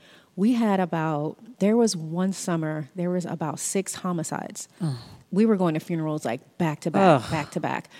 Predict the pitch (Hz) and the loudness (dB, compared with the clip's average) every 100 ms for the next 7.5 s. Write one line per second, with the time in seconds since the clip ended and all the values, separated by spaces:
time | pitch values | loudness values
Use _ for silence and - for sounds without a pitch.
0 | - - - 185 180 170 160 160 - - | -20 -20 0 2 4 4 0 -2 -8 -10
1 | - 170 190 175 180 185 190 175 170 - | -4 0 0 0 0 2 4 2 0 -2
2 | 202 190 160 165 170 180 180 175 175 170 | 0 2 2 2 4 4 4 4 2 0
3 | 165 170 175 175 170 - - 180 175 170 | 0 2 2 2 2 -2 -2 -2 -2 -2
4 | 170 165 156 156 160 151 196 _ - 175 | -2 -2 -2 -4 -6 -8 -16 _ -6 -4
5 | 156 151 170 170 170 170 165 165 165 165 | -4 -6 -12 -10 -4 -2 -2 -2 0 0
6 | 165 165 160 - - - 180 156 - - | 0 0 -2 -4 -8 -4 -2 -2 -4 -6
7 | - - 151 202 185 | -14 -10 -6 -4 -4